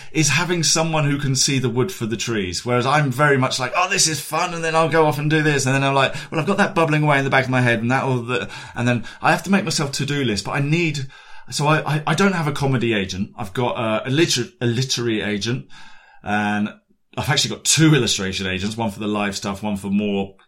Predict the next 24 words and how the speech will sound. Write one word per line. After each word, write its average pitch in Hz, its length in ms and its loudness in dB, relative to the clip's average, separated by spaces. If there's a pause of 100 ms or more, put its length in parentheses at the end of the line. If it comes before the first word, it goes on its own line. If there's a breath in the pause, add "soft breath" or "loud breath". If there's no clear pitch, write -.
(120)
day-to-day 101 480 -4
stuff. - 800 -10
And 120 500 0 (180)
they're 185 180 2
great 123 520 0
at - 340 -4
keeping 117 600 0
the, 113 480 2
um, 104 560 0 (640 soft breath)
the 120 100 -4
financial 113 580 -4
side. 104 180 -4
But 127 100 -4
for 143 100 -8
the 147 120 -2
comedy 175 500 2
side, 95 500 -4 (460 soft breath)
that's 127 180 -4
kind 147 220 -2
of 120 80 -2
all 135 160 2
me. 143 320 0
And 117 160 -4
s-, - 280 -4